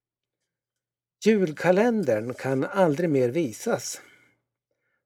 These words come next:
Förra årets julkalender i T V blev mycket populär. Den handlade om barn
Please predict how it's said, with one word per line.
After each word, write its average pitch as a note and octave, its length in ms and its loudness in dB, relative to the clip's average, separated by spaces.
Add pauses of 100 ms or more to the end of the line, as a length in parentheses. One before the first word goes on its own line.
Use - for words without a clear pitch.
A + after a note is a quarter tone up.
Förra G#3+ 200 8
årets D#3 360 6
julkalender B2+ 760 0
i E3 180 -8
T C#3 320 2
V D3+ 260 0 (220)
blev C3 260 2
mycket C3+ 340 -6
populär. - 600 -2 (500)
Den C3 120 -6
handlade C#3+ 400 2
om C#3+ 140 0
barn F#3 460 4